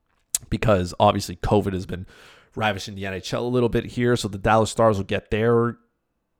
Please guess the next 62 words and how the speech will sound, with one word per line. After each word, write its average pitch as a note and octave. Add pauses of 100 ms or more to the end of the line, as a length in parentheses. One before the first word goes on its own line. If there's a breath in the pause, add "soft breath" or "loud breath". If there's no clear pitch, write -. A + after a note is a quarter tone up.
(120)
first -
game A2
of G#2+
the G2+
season G#2
in G#2+
here. G#2+
I'm B2
recording A2
this G#2
on F#2+
a G2
Friday, A2
so -
they're G2+
gonna F#2
get G2
it F#2+
off F#2+
on G2
a -
Friday. A2 (460 soft breath)
Um, G2
we've C3
seen F3
a D3
lot A2+
of B2+
stuff -
going G#2
on G#2+
recently A2+
in G#2+
the G2+
N G#2+
H A2
L A2
with G2+
covid, A2
right? G#2+
So F#2+
then F#2+
we F#2
know F#2+
the F#2+
Philadelphia, F#2+
um, F#2
not G2
the -
Philadelphia, F#2
the -
Florida F#2
Panthers A2+
have F#2+
had G2+
their G2+
bout G#2+
a A2
little G2+
bit G2+
with G2+
it. G2